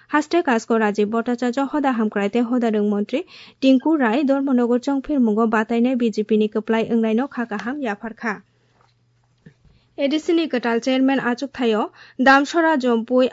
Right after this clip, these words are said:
आचुकथायनि चंजाक बबरन्जन रियां तै सामुंचारिफां आदं अक्रानि आचुकथायनि बागै बजुंनगर वाकिनगरनि आचुकथायनि चंजाक रुनिल देबबर्मानो चंजाखा। तिनि आगरतला राजबाड़ीओ एडिसि नि तिप्रा मथा बदलनि कटाल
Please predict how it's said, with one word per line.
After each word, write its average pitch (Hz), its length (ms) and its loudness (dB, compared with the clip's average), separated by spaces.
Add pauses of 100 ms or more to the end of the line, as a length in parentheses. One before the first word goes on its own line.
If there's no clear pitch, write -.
आचुकथायनि 247 540 -2 (100)
चंजाक 240 440 0 (240)
बबरन्जन 214 640 0
रियां 220 240 0 (140)
तै 226 140 2 (380)
सामुंचारिफां 269 720 2 (180)
आदं 240 180 0 (100)
अक्रानि 247 440 -2
आचुकथायनि 226 520 -2
बागै 226 240 -2 (120)
बजुंनगर 247 640 0
वाकिनगरनि 214 680 0
आचुकथायनि 226 640 -2
चंजाक 233 380 -2
रुनिल 233 380 0
देबबर्मानो 220 580 -2
चंजाखा। 208 540 -2 (340)
तिनि 277 240 6 (140)
आगरतला 277 500 0
राजबाड़ीओ 214 720 -2 (420)
एडिसि 285 360 2
नि 311 160 2
तिप्रा 247 420 0
मथा 277 260 -2
बदलनि 240 460 0
कटाल 214 360 -2